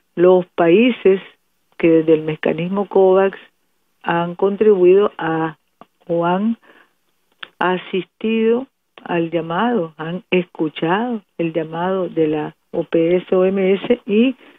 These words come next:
nos han enviado vacunas. Estamos hablando de España, estamos hablando de Estados Unidos, estamos hablando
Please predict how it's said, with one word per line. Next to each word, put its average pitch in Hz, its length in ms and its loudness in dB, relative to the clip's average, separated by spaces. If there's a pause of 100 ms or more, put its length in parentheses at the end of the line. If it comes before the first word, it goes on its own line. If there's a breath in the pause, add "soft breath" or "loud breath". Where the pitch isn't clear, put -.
(240 soft breath)
nos 170 100 -6
han 156 140 -4
enviado 165 400 4
vacunas. 185 480 0
Estamos 165 360 -6
hablando 180 600 0 (400 soft breath)
de 202 140 4
España, 175 500 -2
estamos 165 340 -4
hablando 165 440 -2
de 160 60 0
Estados 165 460 -2
Unidos, 160 520 -6
estamos 165 400 -4
hablando 170 580 0